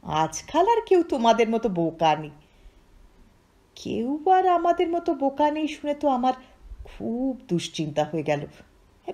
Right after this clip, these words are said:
ব্যাপারটা কি? বেশিরভাগ জোড়াকে দেখেই তো মনে হয় প্রেমিক প্রেমিকা। অবশ্য অনেক সময় যে উল্টো হয় না তা নয়,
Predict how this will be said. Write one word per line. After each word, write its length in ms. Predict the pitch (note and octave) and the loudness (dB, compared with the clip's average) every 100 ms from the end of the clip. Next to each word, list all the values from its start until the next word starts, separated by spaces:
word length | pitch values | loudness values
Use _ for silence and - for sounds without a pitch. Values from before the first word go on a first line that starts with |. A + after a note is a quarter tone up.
| - - | -12 -2
ব্যাপারটা 520 | D4+ E4+ F#4+ F#4 D#4 | 2 4 4 2 -2
কি? 240 | - F3 E3+ - - _ _ - - - | -4 -8 -8 -16 -20 _ _ -20 -20 -10
বেশিরভাগ 680 | C#3+ - C#4+ C#4 - D#4+ D#4+ - | -8 -6 -4 -4 2 2 0 -10
জোড়াকে 460 | F#3 B3 C4+ C4+ B3 | -2 2 2 0 -4
দেখেই 300 | A#3+ - C#4+ | -6 -6 -4
তো 140 | B3+ | -2
মনে 280 | A3 A#3 B3 | -2 -4 -4
হয় 100 | B3 - - - | -6 -8 -20 -4
প্রেমিক 460 | A3 F#3+ G3 F#3+ - | 4 4 4 -2 -2
প্রেমিকা। 460 | F3+ D#3 D3+ D3+ - - - - - - | -2 -2 -6 -6 -8 -20 -20 -20 -20 -8
অবশ্য 340 | - E4+ - G4 - _ _ _ - | 0 0 0 -4 -6 _ _ _ 0
অনেক 480 | F#3+ F#3+ G#3 C4 - | 4 4 4 -2 -4
সময় 320 | - F4 F4+ | -4 0 0
যে 160 | F#4 - - | 0 -4 -2
উল্টো 520 | A#3 A3+ - D#4+ F4 | -2 -2 0 2 2
হয় 220 | F4 E4+ | 0 -2
না 120 | E4 | -2
তা 240 | D#4+ D4 C4 | 0 0 0
নয়, 220 | G3+ | -2